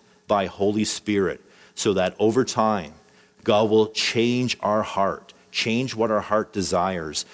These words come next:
so that we truly seek after the things of Him and we shy away and we shun away from the things that living in the flesh bring us. It's a better way. Remember what we talked about at the very beginning? Jesus said, "It's best that I go."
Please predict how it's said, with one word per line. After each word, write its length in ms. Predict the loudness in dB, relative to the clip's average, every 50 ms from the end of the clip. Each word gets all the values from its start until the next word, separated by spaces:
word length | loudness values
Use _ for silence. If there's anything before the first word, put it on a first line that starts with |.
| -14 -10
so 160 | -4 -4 -2
that 240 | 0 0 0 0 -2
we 120 | -4 -6 -4
truly 600 | -4 -4 -4 0 0 0 0 2 0 0 -2 -4
seek 500 | -6 -6 -6 -6 -4 -6 -6 -4 -4 -2
after 400 | -2 0 -2 -2 -4 -8 -10 -10
the 140 | -10 -10
things 360 | -10 -6 -4 -4 -4 -4 -6 -6
of 140 | -8 -8
Him 380 | -6 -4 -4 -2 -4 -4 -8 -12 -18 _ _ _ _ _ _ _ _ _ _ _ _ _ _ _ _ _
and 160 | -6 -4 -4 -4
we 80 | -4
shy 360 | -4 -4 -2 -2 0 2 2
away 440 | 4 4 4 4 4 4 4 2 2
and 140 | 0 0 0
we 100 | 0 0
shun 320 | -2 -2 -2 0 0 0
away 340 | 2 2 2 2 2 2 0
from 200 | -2 -4 -4 -4
the 100 | -4 -4
things 560 | -4 -4 -4 -4 -4 -6 -8 -10 -10 -10 -10 -10 -14 -20 -20 _ _
that 180 | -4 -4 -4 -2
living 280 | -2 -2 0 0 -2 -2
in 80 | -4
the 60 | -6
flesh 500 | -8 -6 -4 -4 -2 -2 -4 -6 -10 -12 -14 _ _
bring 220 | -6 -6 -6 -6 -8
us. 400 | -12 -10 -10 -8 -10 -10 -12 -16 _ _ _ _ _ _ _ _ _ _ _ _ _ _
It's 160 | -10 -4 -2 -2
a 60 | -2
better 420 | -2 0 0 2 2 4 4 4
way. 280 | 4 4 4 4 2 2
Remember 340 | 2 2 2 2 2 2 2
what 80 | 2
we 80 | 2 2
talked 220 | 2 2 2 2
about 120 | 4 2 2
at 40 |
the 60 | 4 4
very 220 | 4 4 6 4
beginning? 400 | 4 2 2 2 2 2 2 0
Jesus 340 | 0 0 0 2 0 0 0
said, 360 | 0 0 0 2 0 0 -4 -8 -20 -20 -6 -2
"It's 200 | -2 -2 -2 -4
best 680 | -8 -6 -2 0 2 2 2 0 -4 -6 -8 -6 -2
that 180 | 0 2 2 2
I 180 | 2 2 0 0
go." 360 | 0 -2 -2 -2 -4 -6